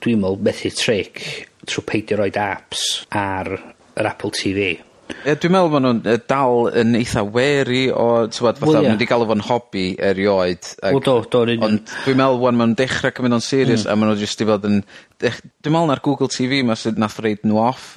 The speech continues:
Speaker 2: roid yr apps nhw, o'n nhw eisiau gweld be ma' nhw'n mynd i neud gynta.
Speaker 1: Wel, ju-, jyst
Speaker 2: T'wod?
Speaker 1: dwi'n meddwl, meddwl amdano fo, oce, ti roid deda app, yy, ma', ma'n berffaith. Rhyw peth ti isio, di rhywbeth reit syml, rhyw gred pedwar wrth pedwar. Ti'n gallu,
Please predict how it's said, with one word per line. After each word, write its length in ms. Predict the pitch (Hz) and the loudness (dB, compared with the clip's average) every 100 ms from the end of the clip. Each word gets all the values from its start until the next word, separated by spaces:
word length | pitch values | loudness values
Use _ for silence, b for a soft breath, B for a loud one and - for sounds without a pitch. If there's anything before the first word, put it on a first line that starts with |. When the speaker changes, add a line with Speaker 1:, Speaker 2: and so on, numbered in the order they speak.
| - | -4
Speaker 2:
roid 320 | 127 127 - | -2 -2 -2
yr 240 | 127 120 | 0 0
apps 320 | - 127 - 123 | -2 -4 -4 0
nhw, 80 | 120 | 2
o'n 80 | 113 | 2
nhw 80 | 113 | 2
eisiau 160 | - 110 | 0 0
gweld 300 | 113 110 - B _ | 0 0 -6 B _
be 200 | 117 117 | 0 2
ma' 140 | 113 113 | 2 2
nhw'n 180 | 110 104 | 2 2
mynd 120 | 98 | 2
i 40 | |
neud 180 | 98 95 101 | 0 0 -2
gynta. 320 | 95 92 92 | -6 -4 -4
Speaker 1:
Wel, 160 | 180 - - - | -4 -8 -14 -8
ju-, 100 | 170 | -6
jyst 160 | - | 0
Speaker 2:
T'wod? 160 | 120 - | -2 0
Speaker 1:
dwi'n 140 | 170 | -2
meddwl, 160 | 180 160 170 | -2 -2 -2
meddwl 140 | 175 | -2
amdano 240 | 170 202 131 | 0 0 0
fo, 60 | - | -2
oce, 120 | 110 | -4
ti 160 | - 143 | -2 2
roid 400 | 156 156 151 - - | 2 2 -4 -10 -6
deda 360 | 147 147 147 143 139 131 - | -6 -2 0 0 0 -2 -2
app, 400 | 131 123 - B B B B B _ | -2 -2 -8 B B B B B _
yy, 640 | - 120 117 117 110 110 104 - - _ _ _ _ - | -2 0 2 0 0 0 -4 -8 -18 _ _ _ _ -4
ma', 80 | 165 | 0
ma'n 240 | 170 156 | 0 0
berffaith. 320 | 175 - 151 B B | -2 0 -2 B B
Rhyw 120 | 175 170 | -4 -4
peth 100 | - | -4
ti 140 | 190 | -4
isio, 160 | - 107 | 0 -2
di 160 | 117 | -2
rhywbeth 320 | 117 123 135 127 | -2 -2 -2 -2
reit 200 | 147 - | -2 -2
syml, 500 | - 139 90 101 107 | -2 -2 -2 -2 -2
rhyw 280 | 117 120 117 - - | -2 -2 -2 -4 -4
gred 400 | 135 135 123 - - | -2 -2 -4 -10 -6
pedwar 320 | 147 135 127 | -4 0 -2
wrth 120 | 131 - | 0 -2
pedwar. 460 | 143 - 87 - - B B - | -4 -8 -8 -8 -12 B B -6
Ti'n 160 | 127 | -4
gallu, 320 | 113 110 123 | -2 -4 0